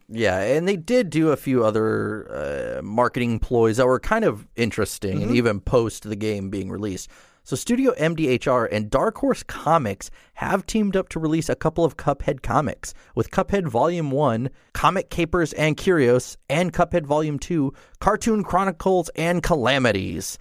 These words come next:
Speaker 2: Who doesn't love a good play on words?
Speaker 1: <laughs> And then they also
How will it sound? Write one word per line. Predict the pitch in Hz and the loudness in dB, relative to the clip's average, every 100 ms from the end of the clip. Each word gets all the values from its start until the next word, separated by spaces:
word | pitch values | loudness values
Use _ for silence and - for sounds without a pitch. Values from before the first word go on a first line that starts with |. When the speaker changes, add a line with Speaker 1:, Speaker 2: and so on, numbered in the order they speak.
| - | -2
Speaker 2:
Who | 247 | 2
doesn't | 202 151 | 2 2
love | 131 | -2
a | 110 | 0
good | 107 104 101 104 - | -2 -2 -4 -10 -18
play | - 82 | -18 -12
on | 90 98 | -8 -8
words? | - - - - - 508 - | -10 -16 -16 -4 -2 -2 0
Speaker 1:
<laughs> | 208 - 175 - 139 - 139 - - 208 - | 0 2 0 2 -2 0 -2 -2 -8 -6 0
And | 165 | 2
then | 170 185 | 2 2
they | 185 | 0
also | - 151 165 - 170 156 147 143 139 | 0 0 0 0 0 2 2 0 -4